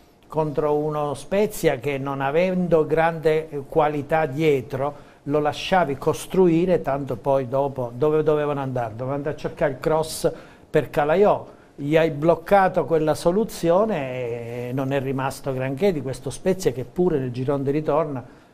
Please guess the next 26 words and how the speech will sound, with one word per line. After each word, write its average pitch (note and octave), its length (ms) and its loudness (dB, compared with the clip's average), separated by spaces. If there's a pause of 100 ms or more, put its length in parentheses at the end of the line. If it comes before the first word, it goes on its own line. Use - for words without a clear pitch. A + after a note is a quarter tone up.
era B2 220 -4
primo B2+ 220 -2
in B2+ 80 -4
classifica, B2+ 680 -4
no? F3+ 260 -4 (460)
Quindi E3 280 0
voglio D3 220 0
dire, C#3 220 -2 (480)
si - 220 -4
possono F3 440 2
trovare E3+ 420 4
le C#3+ 80 -6
misure C#3 400 -2
contrarie, C3 600 -2
le B2+ 120 -6
hai C#3 140 2
trovate D#3+ 380 0
col D#3 180 0
Cesena, B2+ 540 -4
le B2+ 180 -4
hai C3+ 160 -2
trovate D3+ 580 -2
con, C#3 640 -6 (340)
con B2+ 480 -4
lo D3+ 120 -4
Spezia, G#3+ 680 -2